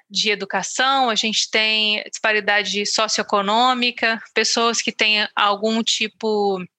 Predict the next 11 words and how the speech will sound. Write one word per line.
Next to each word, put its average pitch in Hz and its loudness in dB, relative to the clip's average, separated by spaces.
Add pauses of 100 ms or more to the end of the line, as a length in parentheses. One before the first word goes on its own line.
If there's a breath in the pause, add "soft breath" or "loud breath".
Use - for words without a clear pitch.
(160)
de 214 0
condição, 220 -2
como 196 -2
é 196 2
o 196 -6
caso 196 -2 (240)
do 214 -2
T 220 0
D 185 0
A 175 2
H, 220 0